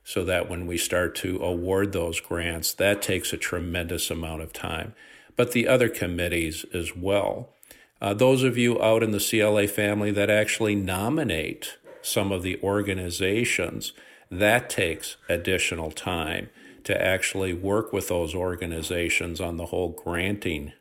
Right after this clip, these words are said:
process. The ninja teams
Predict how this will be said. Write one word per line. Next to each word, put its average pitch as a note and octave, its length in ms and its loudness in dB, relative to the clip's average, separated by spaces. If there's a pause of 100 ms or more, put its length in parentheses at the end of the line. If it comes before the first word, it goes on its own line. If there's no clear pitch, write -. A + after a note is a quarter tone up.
(200)
process. - 880 -2 (1000)
The A#2+ 140 4
ninja C#3 500 4
teams F2 480 0